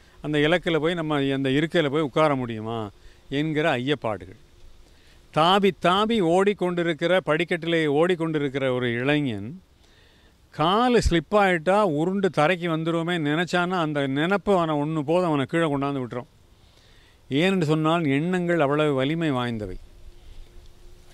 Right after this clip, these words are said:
இந்த எண்ண அலைகள் உடல் இயக்கங்களை மாற்றுகின்றன. அவனுக்கே தடுமாறி போயிடுவோங்கிற அந்த தன்னம்பிக்கை குறைந்து,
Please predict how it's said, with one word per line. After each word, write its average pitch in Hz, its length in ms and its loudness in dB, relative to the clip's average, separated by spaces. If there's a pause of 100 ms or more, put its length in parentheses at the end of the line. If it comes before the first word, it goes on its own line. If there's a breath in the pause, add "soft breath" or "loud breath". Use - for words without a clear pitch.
(120)
இந்த 139 380 4
எண்ண 180 460 6
அலைகள் 151 640 2 (280)
உடல் 165 340 4
இயக்கங்களை 175 640 2
மாற்றுகின்றன. 143 800 -2 (840 soft breath)
அவனுக்கே 165 460 4
தடுமாறி 185 580 2
போயிடுவோங்கிற 165 640 0
அந்த 151 260 2
தன்னம்பிக்கை 156 640 -2
குறைந்து, 147 760 -2